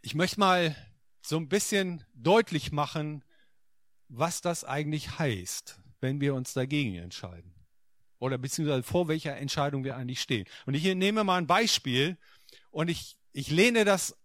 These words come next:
an ein, ein Ereignis, was ihr wahrscheinlich alle, äh, miterlebt oder zumindest gehört habt. Ihr wisst von dieser Massenpanik bei der Love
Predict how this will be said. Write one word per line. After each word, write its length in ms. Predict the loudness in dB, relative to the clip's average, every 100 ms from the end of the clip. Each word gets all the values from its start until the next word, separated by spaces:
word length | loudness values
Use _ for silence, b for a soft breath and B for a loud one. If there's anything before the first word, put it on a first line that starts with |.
| 0
an 220 | 0 0
ein, 260 | -4 -4
ein 200 | -2 -4
Ereignis, 640 | -2 -4 4 4 4 -2 0
was 180 | -2 0
ihr 120 | 0
wahrscheinlich 400 | 0 0 0 -2
alle, 300 | -2 -2 -4 -14 -20 -20 -14
äh, 420 | -6 -4 -2 -2 -6 -10 -6
miterlebt 520 | -2 2 2 0 0
oder 160 | -2 0
zumindest 300 | -2 -2 0
gehört 400 | 4 6 6 4
habt. 260 | -4 -6 B B B B B
Ihr 160 | 0
wisst 320 | 2 -2 _ -20 _ -2
von 220 | 0 0
dieser 540 | 0 4 4 2 -4 _ b b
Massenpanik 1000 | 0 2 0 -2 2 2 2 -2 -4 0
bei 100 | 2
der 140 | 4
Love 180 | 4 2